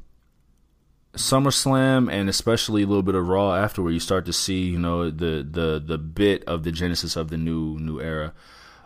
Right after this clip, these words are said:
Um, it felt like a new chapter was beginning to a certain extent. But for me, why I say it was just cool is because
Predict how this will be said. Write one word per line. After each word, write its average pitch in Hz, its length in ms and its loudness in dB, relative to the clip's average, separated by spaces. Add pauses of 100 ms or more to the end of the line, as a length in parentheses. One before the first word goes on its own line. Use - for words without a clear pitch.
Um, 76 300 -4
it 107 100 2
felt 143 300 4
like 101 440 2 (540)
a 90 80 -4
new 92 140 0
chapter 92 320 0
was 85 180 -2
beginning 78 680 -4 (800)
to 87 200 -2
a 78 80 -2
certain 76 280 -4
extent. 76 440 -8 (720)
But 85 520 -2
for - 200 -6
me, 87 800 2 (960)
why 104 260 6
I 104 40 6
say 107 220 4
it 95 60 6
was 90 140 0
just 82 200 -2
cool 107 460 4
is 80 100 -4
because 78 880 -2